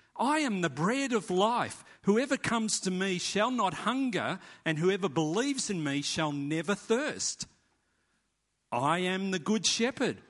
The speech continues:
The good shepherd lays down his life for the sheep." That's John ten eleven. Another one. "I am the light of the world. Whoever follows me will not walk in darkness, but will have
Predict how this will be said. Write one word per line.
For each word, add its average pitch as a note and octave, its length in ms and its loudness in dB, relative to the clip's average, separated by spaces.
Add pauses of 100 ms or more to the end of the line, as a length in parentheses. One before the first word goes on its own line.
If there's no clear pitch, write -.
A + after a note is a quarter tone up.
(140)
The D#3 120 2
good G3 280 -2
shepherd G#3 460 -2
lays G#3+ 480 -4
down G#3+ 360 -2
his G3 420 -4
life E3+ 420 0
for - 220 -6
the D3+ 100 -2
sheep." - 560 -4 (460)
That's - 180 -12
John E3 340 -4
ten E3+ 280 -6
eleven. E3 480 -8 (800)
Another F3 340 -2
one. A#2 360 -4 (340)
"I G3 220 8
am A3 200 0
the E3 120 2
light F#3 300 -2
of G3 140 -2
the F3 140 2
world. E3+ 480 0 (220)
Whoever G#3+ 440 2
follows F#3 680 0
me C#3+ 540 -4 (220)
will D3 180 2
not F3 340 -2
walk F#3 360 2
in C3+ 180 -2
darkness, D#3+ 800 -4 (320)
but - 200 0
will D#3+ 220 -2
have C3 580 -6